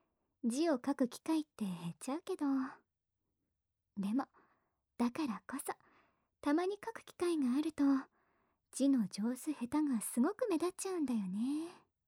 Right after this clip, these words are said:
なかなか理不尽なものがあるよね。別に、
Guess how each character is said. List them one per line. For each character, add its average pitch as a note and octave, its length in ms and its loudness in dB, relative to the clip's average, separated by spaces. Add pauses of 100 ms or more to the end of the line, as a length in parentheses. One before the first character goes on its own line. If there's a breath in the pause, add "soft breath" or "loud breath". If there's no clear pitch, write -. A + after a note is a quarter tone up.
(1200)
な A#3+ 140 2
か A#3 140 0
な A#3 140 2
か A#3+ 160 -4
理 G#3 140 2
不 E4 160 -4
尽 G#4+ 180 -6
な E4+ 120 0
も G#3+ 120 2
の C4 140 2
が C4+ 200 2
あ C#4 60 4
る C#4+ 80 4
よ C4+ 80 2
ね。 A#3 300 0 (1700)
別 A#3+ 340 4
に、 D#4+ 300 4